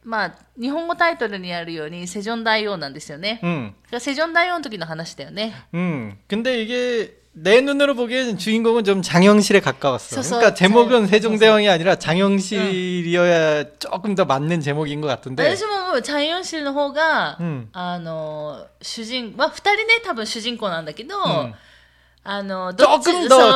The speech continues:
Speaker 1: そう、
Speaker 2: 조금 더
Speaker 1: そう、そう、そう。
Speaker 2: 비중이 있는 건 장영실
Speaker 1: うん、
Speaker 2: 쪽이 아닐까.
Speaker 1: だと私も思う。で、あの、日本人ってね、セジョン大王、やっぱし、有名なんだよ、日本人の間でも。
Speaker 2: うん。
Speaker 1: だってもちろん、
Speaker 2: 어떤、어떤、어떤 걸로 유명하죠?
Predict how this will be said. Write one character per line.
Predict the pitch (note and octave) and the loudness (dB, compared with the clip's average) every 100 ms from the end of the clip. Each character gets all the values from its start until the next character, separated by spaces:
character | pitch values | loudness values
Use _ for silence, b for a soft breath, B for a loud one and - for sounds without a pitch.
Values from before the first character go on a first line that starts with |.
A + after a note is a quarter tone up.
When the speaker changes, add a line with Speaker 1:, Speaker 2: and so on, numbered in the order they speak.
| B3+ | 8
Speaker 1:
そ | - | 8
う、 | |
Speaker 2:
조 | |
금 | |
더 | |
Speaker 1:
そ | D#4 C4 | 6 6
う、 | |
そ | C#4 | 4
う、 | |
そ | A#3+ | 4
う。 | |
Speaker 2:
비 | G#3 | 0
중 | B3+ C4 | 0 2
이 | |
있 | G#3+ | 0
는 | A3+ | 0
건 | A#3+ | -2
장 | - F#3+ | 0 0
영 | G3+ | 2
실 | F#3+ | 0
Speaker 1:
う | |
ん、 | G#3 | -2
Speaker 2:
쪽 | A#3+ A3+ | 0 2
이 | |
아 | A#3 | 2
닐 | D3+ | 2
까. | - | 2
Speaker 1:
だ | C#3 | 2
と | - | 0
私 | B3 | -2
も | G#3+ F3 | -4 -6
思 | D#3 | -8
う。 | B B | B B
で、 | - A4 D4+ - B B | -4 -2 -2 -4 B B
あ | B3+ | -2
の、 | B3+ | -2
日 | A#3 C4+ | -4 -6
本 | A#4+ C#5 | -6 -6
人 | C#5+ C5+ | -4 -4
っ | C#4+ | -4
て | G3+ | -6
ね、 | F#3 E3+ | -4 -6
セ | F3 C#4 | -6 -4
ジ | F#4 | -4
ョ | |
ン | G4 | -2
大 | G#4+ F#4 | -2 0
王、 | G#3 - | -4 -6
や | G#3 | -10
っ | G#3+ | -8
ぱ | G#3+ | -8
し、 | - - | -10 -12
有 | A3+ D4 F4 | -4 -4 -2
名 | G#4 | -2
な | G4+ | -2
ん | E4+ | -2
だ | |
よ、 | G3+ | -4
日 | A3+ | -6
本 | A3 | -6
人 | G#3 G3+ | -8 -8
の | E3 | -8
間 | D#3 D3+ | -8 -10
で | D#3 | -8
も。 | G#3 F#3 | -6 -6
Speaker 2:
う | |
ん。 | - | 0
Speaker 1:
だ | C4+ | 2
っ | C#4 | 4
て | |
も | D4+ D4 | 4 4
ち | |
ろ | - | 0
ん、 | |
Speaker 2:
어 | A3+ | 0
떤、 | C#4+ A#3+ G3 | 2 2 0
어 | A3 | -4
떤、 | |
어 | G3+ | 0
떤 | A#3 A#3 G#3+ | 0 0 0
걸 | G#3 | 0
로 | G3 | 0
유 | E3+ | -2
명 | D#3+ D#3 | -2 -2
하 | |
죠? | E3+ | -4